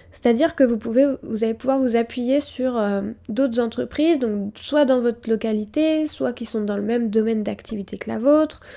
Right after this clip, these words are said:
soit qui font la même taille, et cetera. Enfin voilà, qui ont des, des points communs avec votre entreprise.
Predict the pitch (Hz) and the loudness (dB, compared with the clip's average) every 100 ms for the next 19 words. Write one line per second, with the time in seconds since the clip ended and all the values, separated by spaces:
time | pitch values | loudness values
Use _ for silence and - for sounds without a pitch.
0 | - - - 247 233 - 202 190 196 220 | -20 -20 -4 -4 -4 -6 -8 -6 -4 -2
1 | 226 - 269 294 277 196 - - 202 220 | -2 0 0 2 0 -2 -6 -8 -6 -4
2 | 311 - 202 208 269 302 226 214 214 190 | -4 -4 -4 -2 -4 -4 -4 -2 -2 0
3 | 190 196 - - - - 196 190 185 190 | -2 -4 -8 -14 -14 -12 -8 -6 -4 -6
4 | - 339 359 311 277 254 247 196 185 196 | -2 0 2 2 2 0 -2 -2 -4 -6
5 | - 269 262 214 - 277 320 | -6 -8 -6 -10 -6 -6 -6